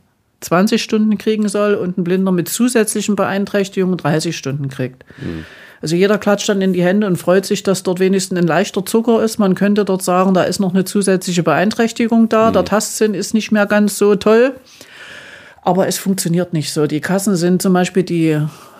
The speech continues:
Speaker 1: eine, eine gro-, eine große Krankenkasse ist raus. Sie sagen, es ist wichtig, aber wir sind nicht zuständig. Und bei anderen Krankenkassen, die schieben das dann gerne in den Bereich der Ergotherapie.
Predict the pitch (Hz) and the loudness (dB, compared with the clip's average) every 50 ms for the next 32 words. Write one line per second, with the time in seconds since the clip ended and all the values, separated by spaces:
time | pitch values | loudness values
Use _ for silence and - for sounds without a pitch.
0 | - - - 131 120 117 107 - 139 175 185 185 185 156 - 170 170 180 175 165 | -12 -6 -2 0 0 0 0 0 0 2 2 2 2 0 0 0 0 0 0 -2
1 | - - - 147 175 185 180 - - 185 175 196 185 - 185 180 180 190 185 165 | -2 -2 -2 0 0 0 0 0 0 0 0 0 -2 -2 -2 -2 -2 0 -2 -2
2 | - 185 180 170 - 180 160 - 165 160 - - - - - - - _ _ - | -2 -2 -4 -2 -2 -2 -2 -2 -4 -4 -6 -8 -8 -8 -8 -10 -12 _ _ -2
3 | 160 175 226 262 254 - - 220 190 - 185 190 185 165 160 160 - 160 - - | 0 2 2 2 0 0 -2 -2 0 0 0 0 0 0 -2 -4 -6 -6 -4 -2
4 | 233 277 - - - 262 247 - - 190 190 185 170 190 185 180 196 180 170 - | -2 -2 -2 -2 -2 -2 -2 -2 -2 0 0 0 2 2 2 2 0 0 0 0
5 | 175 - - - 233 247 - - - 269 277 277 285 285 277 - - _ - - | -2 -2 -2 -2 -2 -2 -2 -2 0 0 0 0 0 -2 -4 -8 -12 _ -20 -20
6 | - - - - - - - - - - 226 202 196 202 185 - - 214 220 233 | -20 -20 -20 -20 -20 -20 -20 -20 -12 -4 -2 0 2 2 2 2 2 0 2 2
7 | 226 220 - - 214 214 214 220 196 208 208 196 202 208 196 196 185 - 208 202 | 0 0 0 0 0 2 0 2 2 2 2 2 2 2 2 0 0 -2 -2 -2
8 | 208 208 196 196 190 190 - 202 180 180 175 175 180 202 196 196 190 190 170 170 | 0 0 0 0 -2 -4 -4 -2 -2 -2 0 0 -2 -2 0 0 0 0 2 0
9 | 175 185 185 190 - - 185 196 220 202 - - 156 139 147 131 - - 147 143 | 0 -2 -2 -2 -2 -2 0 0 0 0 0 -2 -2 -2 -2 -4 -2 -4 -2 -2
10 | 139 | -2